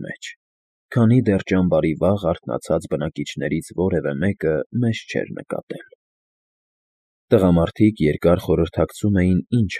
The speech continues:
անել։ Վերջապես նրանք որոշեցին անցնել գետի մյուս կողմը, մի քանի լավ ձի վերցնել և այդ ափով շարժվել դեպի արևելք։ Նրանք մտածում էին, որ մեր շարժումը դեպի արևելք,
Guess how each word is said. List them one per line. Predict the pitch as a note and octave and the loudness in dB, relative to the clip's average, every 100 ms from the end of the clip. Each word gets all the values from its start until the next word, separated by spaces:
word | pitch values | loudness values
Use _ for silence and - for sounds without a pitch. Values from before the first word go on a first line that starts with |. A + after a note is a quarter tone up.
| - | -10
անել։ | F2+ - - _ _ _ _ _ _ _ _ _ _ | -10 -12 -16 _ _ _ _ _ _ _ _ _ _
Վերջապես | - E3+ - G3+ - - | 2 2 2 2 2 2
նրանք | G2 F2 E2+ | 2 2 4
որոշեցին | E2 D2+ E2 E2 G2 G#2+ - G#2 | 2 2 0 0 2 2 2 0
անցնել | F#2+ - F2 G2 G2 | 0 0 2 2 4
գետի | G#2 - D#2+ | 2 2 -2
մյուս | B1+ C2+ C2+ - | -2 -4 -4 -2
կողմը, | B1+ - - - - _ _ _ _ _ _ | -2 -2 -10 -12 -16 _ _ _ _ _ _
մի | A2 G#2 F#2 | 6 6 6
քանի | F#2+ F2 E2+ E2 | 2 2 4 4
լավ | E2 D#2+ | 2 0
ձի | G#2 A2+ | 0 0
վերցնել | A#1+ - - - A#1 - _ _ _ _ | 0 -4 -10 -10 -8 -10 _ _ _ _
և | - D#3+ | 2 4
այդ | E3+ E3 | 4 4
ափով | B2+ C3+ C3 - | 2 2 2 2
շարժվել | D#2+ D#2+ C2 D#2+ E2+ | 0 0 0 0 2
դեպի | D2+ C#2+ C2 C2+ - | 0 -2 -4 -2 -2
արևելք։ | F2+ C2 G1+ - - - _ _ _ _ _ _ _ _ _ _ _ _ - | -2 -2 -6 -10 -14 -20 _ _ _ _ _ _ _ _ _ _ _ _ 0
Նրանք | B2 C3 B2 | 4 4 4
մտածում | F#2 F2 F#2 - C3 F2 | 0 2 0 2 0 0
էին, | C#2+ D#2 | 0 0
որ | D#2+ F2+ | 0 0
մեր | G2 | 0
շարժումը | - F#2 F#2 A2 A#2+ F2+ | 2 0 2 0 0 2
դեպի | E2+ E2+ E2+ - | 2 2 0 0
արևելք, | F2+ E2 D#2 G2 F#2 - | 0 0 2 2 2 -4